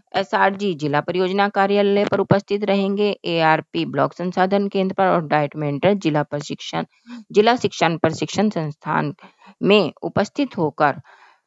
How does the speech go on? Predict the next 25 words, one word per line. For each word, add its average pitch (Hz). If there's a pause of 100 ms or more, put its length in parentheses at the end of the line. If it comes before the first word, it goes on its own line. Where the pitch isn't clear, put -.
(460)
छोटे-छोटे 247
समूहों 156
में 190
प्रधानाध्यापकों, 151
सहायक 156
अध्यापकों, 165
शिक्षा 147
मित्रों 143 (140)
एवं 165 (120)
अनुदेशकों 151
के 151
साथ 226 (280)
ऑनलाइन 214
बैठक 147 (200)
आयोजित 143 (100)
कर 240 (600)
ई 254
पाठशाला 147
के 185
क्रियान्वयन 131
की 208
नियमित 139
रूप 139
से 220
समीक्षा 165